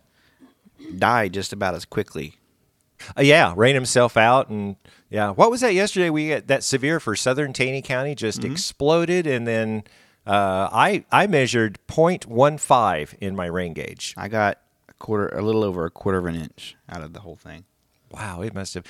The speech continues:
Speaker 2: Now, I think there was a secondary storm. I mean, I saw it, I saw it bubbling up and
Speaker 1: There
Speaker 2: kind
Speaker 1: was.
Speaker 2: of over my, yeah, and then again over the Metro Branson area,
Speaker 1: Mm-hmm.
Speaker 2: I guess, going, uh, well, we need some rain because, I mean, I checked the drought monitor,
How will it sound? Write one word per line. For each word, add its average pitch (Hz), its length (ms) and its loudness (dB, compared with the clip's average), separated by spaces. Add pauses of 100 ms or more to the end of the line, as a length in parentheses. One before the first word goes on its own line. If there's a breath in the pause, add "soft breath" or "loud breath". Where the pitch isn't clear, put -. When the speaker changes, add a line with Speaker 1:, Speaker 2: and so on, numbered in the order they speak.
(160 loud breath)
Speaker 2:
Now, 139 60 2
I 147 40 4
think 294 200 -8
there 269 100 2
was 180 160 0
a 113 60 -4
secondary 110 580 2
storm. 98 380 -2
I 98 40 -2
mean, 98 260 -4 (200 loud breath)
I 120 80 0
saw 208 280 4
it, - 60 -6 (160)
I 117 120 0
saw 220 220 2
it - 40 -10
bubbling 143 380 2
up 135 280 2
and 107 120 -2
Speaker 1:
There 131 100 4
Speaker 2:
kind 117 140 2
Speaker 1:
was. 110 160 -8
Speaker 2:
of - 60 -20 (160 soft breath)
over 123 180 2
my, 120 100 -6
yeah, 120 220 4
and 113 80 -2
then 117 160 -2
again 120 320 0
over 101 440 0 (100)
the 80 280 -8 (840)
Metro 107 360 2
Branson 82 440 -4
area, 76 220 -8
Speaker 1:
Mm-hmm. 76 80 -6
Speaker 2:
I - 20 -8
guess, 76 260 -10
going, 71 300 -12 (800 soft breath)
uh, 98 260 -2 (120)
well, 135 140 4
we 175 180 2
need 185 200 0
some 113 200 0
rain 131 280 2
because, 135 960 2
I 117 100 2
mean, 113 280 0 (380 loud breath)
I 123 100 2
checked 190 240 0
the 127 80 0
drought 113 400 4
monitor, 160 800 0